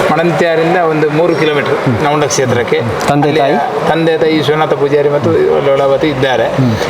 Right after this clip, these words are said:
Speaker 1: ನಾವು ಹುಟ್ಟಿ ಬೆಳೆದ ವಿಚಾರ ಏನು ಹೇಳ್ಬೇಕಂತ ಹೇಳಿದ್ರೆ, ನಾವು ಒಂದು ತಾಯಿಗೆ ಏಳು ಮಕ್ಕಳು, ನಾಲ್ಕು ಗಂಡು ಮಕ್ಕಳು, ಮೂರು ಹೆಣ್ಣು ಮಕ್ಕಳು.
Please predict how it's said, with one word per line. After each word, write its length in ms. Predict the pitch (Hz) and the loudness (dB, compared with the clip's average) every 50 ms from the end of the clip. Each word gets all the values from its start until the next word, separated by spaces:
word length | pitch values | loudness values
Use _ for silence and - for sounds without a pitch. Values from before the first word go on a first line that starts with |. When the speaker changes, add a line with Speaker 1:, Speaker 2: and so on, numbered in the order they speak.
| - - - 123 - | -4 -4 -2 0 0
Speaker 1:
ನಾವು 160 | 175 175 170 151 | 2 2 2 2
ಹುಟ್ಟಿ 280 | 151 160 165 - 233 | 0 0 -2 -2 -2
ಬೆಳೆದ 260 | 214 190 202 190 180 190 185 185 175 170 | 0 0 0 0 0 0 0 0 0 0
ವಿಚಾರ 240 | - 185 190 185 180 | 0 0 0 2 2
ಏನು 200 | 175 170 165 156 139 | 0 0 0 0 0
ಹೇಳ್ಬೇಕಂತ 520 | 147 165 160 170 165 - 151 165 156 147 | -2 0 0 0 0 0 0 -2 0 0
ಹೇಳಿದ್ರೆ, 380 | 156 151 156 160 180 180 180 160 143 131 113 107 - - - - - 180 - - 185 175 160 165 180 | 0 0 2 2 0 0 0 0 0 0 -2 -4 -4 -4 -2 -2 0 0 0 -2 -2 0 0 0 2
ನಾವು 160 | 170 170 165 160 156 151 160 | 2 2 2 2 2 2 2
ಒಂದು 140 | 175 180 | 2 0
ತಾಯಿಗೆ 400 | 175 143 165 175 175 170 175 180 165 147 147 147 147 165 | 0 0 0 0 0 0 2 2 2 2 0 0 0 2
ಏಳು 160 | 175 180 170 | 2 2 2
ಮಕ್ಕಳು, 340 | 156 143 - - 135 127 143 - - 123 120 123 | 0 0 -2 0 0 0 0 0 0 0 0 0
ನಾಲ್ಕು 200 | - 165 - 175 156 139 151 | 0 0 0 0 0 0 0
ಗಂಡು 160 | 151 160 160 | 0 0 0
ಮಕ್ಕಳು, 360 | 160 156 151 - 180 185 175 147 143 - 202 - 131 | 0 -2 -2 0 0 0 0 0 0 -2 -2 0 0
ಮೂರು 180 | 120 185 156 131 123 | 0 0 0 0 0
ಹೆಣ್ಣು 180 | 139 151 156 151 | 0 0 0 0
ಮಕ್ಕಳು. 340 | 143 131 - 139 131 135 | 0 0 0 0 0 -2